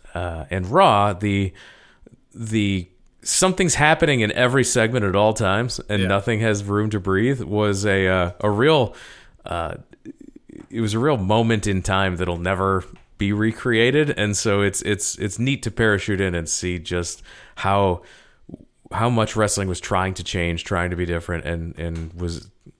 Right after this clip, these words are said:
Speaker 1: like you said, at the end of the war, definitely putting the,
Speaker 2: Yeah.
Speaker 1: the final shovels on the, uh, the Monday Night War.
Speaker 2: Well, also how every time that anyone tried to recreate this style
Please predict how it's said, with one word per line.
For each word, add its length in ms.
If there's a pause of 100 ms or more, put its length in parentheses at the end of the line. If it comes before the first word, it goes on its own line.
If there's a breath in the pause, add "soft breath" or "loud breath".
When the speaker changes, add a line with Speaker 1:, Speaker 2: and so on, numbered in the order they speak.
(800)
Speaker 1:
like 240
you 60
said, 180
at 100
the 180
end 220
of 60
the 100
war, 340
definitely 420 (120)
putting 240
the, 100
Speaker 2:
Yeah. 80 (280 loud breath)
Speaker 1:
the 80
final 400
shovels 600
on 200
the, 200
uh, 220 (100)
the 80
Monday 260
Night 160
War. 280 (240)
Speaker 2:
Well, 140
also 420
how 220
every 420
time 440
that 180
anyone 380
tried 420
to 100
recreate 800
this 180
style 560